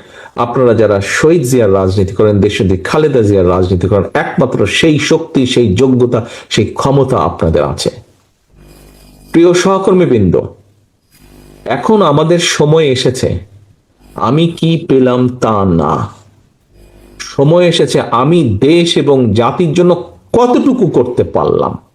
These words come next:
কতটুকু করতে পারলাম দেশ এবং জাতির জন্য। আজকে আপনি যদি দেশ এবং জাতির জন্য কিছু করেন, করতে পারেন,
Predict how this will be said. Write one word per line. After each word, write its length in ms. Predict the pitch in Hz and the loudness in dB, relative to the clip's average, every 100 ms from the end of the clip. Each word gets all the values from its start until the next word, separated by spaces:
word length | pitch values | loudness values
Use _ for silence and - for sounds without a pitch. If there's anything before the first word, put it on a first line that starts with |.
| _ _ _ _ - | _ _ _ _ -4
কতটুকু 560 | 165 190 - 143 - - | -2 0 0 0 2 0
করতে 400 | - 214 - 196 | 2 0 0 -2
পারলাম 540 | 170 160 156 139 110 | 0 2 2 2 2
দেশ 320 | 113 147 139 117 | 2 0 0 0
এবং 300 | 101 95 90 | 0 0 0
জাতির 400 | 92 85 87 78 | -2 -2 -4 -2
জন্য। 360 | 73 - - - - - - | -4 -4 -6 -12 -20 -20 -8
আজকে 500 | - 277 349 - 196 | -4 -2 -2 0 2
আপনি 300 | 190 294 190 | 2 0 0
যদি 200 | 180 175 | 2 2
দেশ 520 | 143 104 131 170 180 - | 2 2 2 2 2 0
এবং 320 | 175 175 151 | 2 2 2
জাতির 400 | 143 - 190 160 | 0 0 0 2
জন্য 360 | 196 190 190 190 - _ - _ _ - | 2 2 0 -2 -16 _ -20 _ _ -6
কিছু 220 | 170 220 | -2 -2
করেন, 560 | - 175 160 180 254 311 - _ _ _ _ _ - | -2 0 2 2 2 -2 -10 _ _ _ _ _ -2
করতে 380 | 180 180 202 | -2 0 -2
পারেন, 380 | 175 165 180 262 | 0 0 2 0